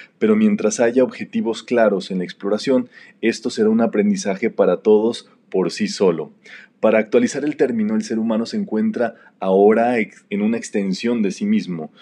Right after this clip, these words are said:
Sus extensiones se vuelven su móvil, su tecnología, y la educación de interacción online ya es una realidad que en próximos días estará tocándose directamente con la inteligencia artificial. Esto será muy interesante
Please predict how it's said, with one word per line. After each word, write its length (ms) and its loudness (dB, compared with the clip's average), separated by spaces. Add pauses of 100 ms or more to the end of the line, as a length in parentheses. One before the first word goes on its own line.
(140)
Sus 180 -12
extensiones 600 0
se 80 0
vuelven 280 2
su 140 -6
móvil, 420 4
su 140 -10
tecnología, 720 0 (380)
y 80 0
la 100 6
educación 460 2
de 80 2
interacción 540 2
online 520 0
ya 160 4
es 160 -2
una 160 -4
realidad 500 2 (220)
que 80 -2
en 80 -2
próximos 520 0
días 220 -4
estará 320 0
tocándose 560 -8
directamente 800 -6 (240)
con 160 0
la 80 0
inteligencia 800 -4
artificial. 600 -2
Esto 360 -4 (180)
será 300 2
muy 240 0
interesante 720 -2